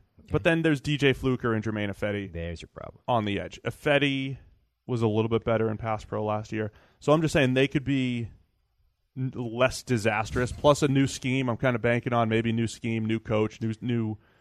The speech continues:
Speaker 2: new everything might
Speaker 1: Well,
Speaker 2: help a little bit.
Speaker 1: at least they're probably gonna stop trying to convert defensive linemen and basketball players to line.
Speaker 2: No, J R Sweezy's back.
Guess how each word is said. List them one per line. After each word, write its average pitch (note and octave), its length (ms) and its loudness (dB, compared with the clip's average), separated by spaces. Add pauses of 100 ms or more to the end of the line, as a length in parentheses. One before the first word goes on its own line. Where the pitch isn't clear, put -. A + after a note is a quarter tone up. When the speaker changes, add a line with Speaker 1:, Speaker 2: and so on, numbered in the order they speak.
(600)
Speaker 2:
new B2 300 4
everything B2+ 540 2
might A#2 180 4
Speaker 1:
Well, B2+ 80 2
Speaker 2:
help A#2 200 0
a A2+ 40 -2
little G#2+ 220 -2
bit. B2 120 -2
Speaker 1:
at B2+ 80 -2
least C#3+ 200 -2
they're B2+ 80 -2
probably A2+ 320 -2
gonna F#2+ 140 -6
stop G#2 360 -4
trying G2+ 220 -8
to F#2 60 -10
convert F#2 500 -6 (340)
defensive F#2 460 -8
linemen F2 340 -8
and D2+ 100 -12
basketball F#2 520 -6
players G#2 400 -6
to G2 80 -8
line. F#2+ 380 -8 (100)
Speaker 2:
No, C3+ 180 6
J B2 220 -2
R C3 100 0
Sweezy's A2 440 -10
back. - 540 -16